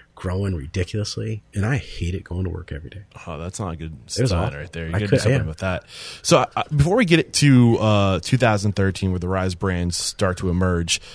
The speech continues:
Speaker 2: uh, you are quoted as saying, um, that you developed, uh, or, let me s-, read this real quick. So here's what we're trying to accomplish, and here's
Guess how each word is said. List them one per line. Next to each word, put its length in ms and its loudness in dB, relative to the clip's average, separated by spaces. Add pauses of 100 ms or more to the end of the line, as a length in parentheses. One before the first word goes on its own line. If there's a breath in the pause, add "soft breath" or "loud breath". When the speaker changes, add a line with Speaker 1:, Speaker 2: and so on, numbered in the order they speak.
(220 loud breath)
Speaker 2:
uh, 220 2 (200)
you 500 6
are 140 2
quoted 340 0
as 140 4
saying, 440 2
um, 460 0
that 240 0
you 300 -4
developed, 680 2
uh, 340 -2 (680)
or, 320 -2 (360)
let 240 -6
me 140 0
s-, 180 -8
read 260 -6
this 140 -10
real 120 -12
quick. 280 -14 (3500 loud breath)
So 360 6
here's 300 2
what 120 6
we're 100 6
trying 280 4
to 120 4
accomplish, 420 2
and 100 0
here's 440 2